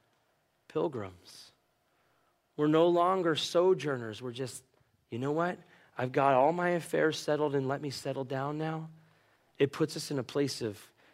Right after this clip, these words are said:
complacency. We get comfortable. We get lazy.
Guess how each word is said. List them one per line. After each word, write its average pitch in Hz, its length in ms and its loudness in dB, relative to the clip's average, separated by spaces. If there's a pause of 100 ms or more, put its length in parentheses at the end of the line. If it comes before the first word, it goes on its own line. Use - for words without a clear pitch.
complacency. - 840 -8 (1300)
We 135 100 0
get 139 180 -2
comfortable. 123 680 -6 (1040)
We 101 120 -10
get 110 160 -2
lazy. 127 540 0